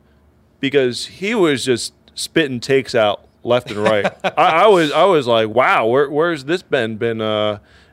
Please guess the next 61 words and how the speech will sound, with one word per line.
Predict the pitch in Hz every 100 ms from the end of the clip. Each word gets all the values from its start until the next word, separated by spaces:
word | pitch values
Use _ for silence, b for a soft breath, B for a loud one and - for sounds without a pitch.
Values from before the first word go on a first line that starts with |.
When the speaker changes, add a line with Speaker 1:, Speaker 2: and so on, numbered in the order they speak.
| -
Speaker 1:
and | 131
he, | 220
you | 240
know, |
he, | 247 294 339
he's, | 294 294
he's | 214 254
opinionated. | 262 269 330 392 151 110 98 -
He's | 127 156
al-, | 196 247 -
he's |
Speaker 2:
Oh, | 151 139
Speaker 1:
always | 135 165
Speaker 2:
Ben's |
got | 185
Speaker 1:
opinionated. | - 160 147
Speaker 2:
plenty | 214 147
of |
opinion. | 110 120 117
That's | 131
why | 151 139
he's | 135
one | 147
of | 147
the |
best. | 190 - 143
Speaker 1:
But, | 147 151 - 131
but | 147 143 143
he | 185
was | 165 151
really | 120 131 190 196
bringing | 139 135 127 117
the | 110
heat | 117 104
though | 101 92 -
on | -
the | 107
last | 98 95 -
podcast. | 95 98 - - -
So | 127
Speaker 2:
Yeah, | 127
Speaker 1:
if |
you | 135
haven't | 151
Speaker 2:
predictions | 151 160 147
for | 165
practice | 156 165 160 147
player | - 156
of | 143
the |
week | 127 190 208 -
and | 131
things | 151 139
like | 139
that. | 151 165
Speaker 1:
Exa-, | 139 180 185
exact. | 160 185 226
That's | 175 175
what | 170
I |
mean. | 190 247 120